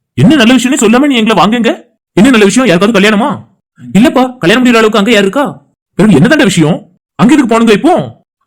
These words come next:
அம்மா சொன்ன காரணமும் இல்லைன்னு சொல்லிட்டேன், நான் சொன்ன காரணமும் இல்லைன்னு சொல்லிட்டேன். யாரோ உயிரோட வந்த மாதிரிலாம் பேசுற. ஆமாப்பா, அதான்ப்பா உண்மை.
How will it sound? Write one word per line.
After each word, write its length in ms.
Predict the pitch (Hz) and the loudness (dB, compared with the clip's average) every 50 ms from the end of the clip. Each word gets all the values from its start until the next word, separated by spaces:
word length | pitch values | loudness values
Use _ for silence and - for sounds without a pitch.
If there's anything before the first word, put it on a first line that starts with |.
| - | -2
அம்மா 120 | 151 180 214 214 | 0 2 2 2
சொன்ன 140 | 202 202 202 | 2 2 2
காரணமும் 240 | 180 175 196 233 294 | 2 0 2 2 0
இல்லைன்னு 220 | 226 214 226 226 214 | 0 0 0 -2 -2
சொல்லிட்டேன், 260 | 202 196 202 208 175 | -2 0 0 0 0
நான் 120 | 135 180 185 | -2 -2 -2
சொன்ன 140 | 196 185 180 | -2 0 0
காரணமும் 240 | 175 170 196 285 285 | 0 -2 0 0 0
இல்லைன்னு 220 | 226 226 233 233 | 0 0 -2 -2
சொல்லிட்டேன். 300 | 208 202 196 202 214 226 220 - - _ _ _ _ _ _ 131 | -2 0 0 -2 -2 -4 -8 -12 -18 _ _ _ _ _ _ -4
யாரோ 140 | 127 139 - 170 | 0 2 2 2
உயிரோட 200 | 180 214 262 262 | 2 2 2 2
வந்த 140 | 233 220 202 | 2 2 0
மாதிரிலாம் 240 | 214 214 247 285 311 | 0 0 0 0 0
பேசுற. 180 | - 247 226 220 226 233 233 - _ _ _ _ _ _ | 0 0 -2 -2 -4 -6 -10 -16 _ _ _ _ _ _
ஆமாப்பா, 320 | 156 180 277 339 - 233 233 240 233 - - - | 0 0 2 2 0 0 -2 -2 -4 -8 -6 -4
அதான்ப்பா 260 | 165 208 220 302 311 233 | -2 -2 0 0 0 0
உண்மை. 180 | 220 226 220 220 | 0 -2 -2 -4